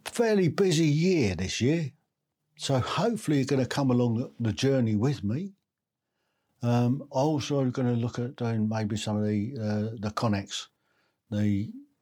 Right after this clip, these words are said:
uh, Rolling Thunder, uh, rides.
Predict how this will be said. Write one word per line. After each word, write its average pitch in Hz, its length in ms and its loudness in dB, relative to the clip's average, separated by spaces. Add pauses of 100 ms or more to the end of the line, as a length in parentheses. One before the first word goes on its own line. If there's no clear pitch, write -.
(120)
uh, 104 160 -2
Rolling 107 400 2
Thunder, 95 500 -2 (2250)
uh, 101 160 0
rides. 104 540 2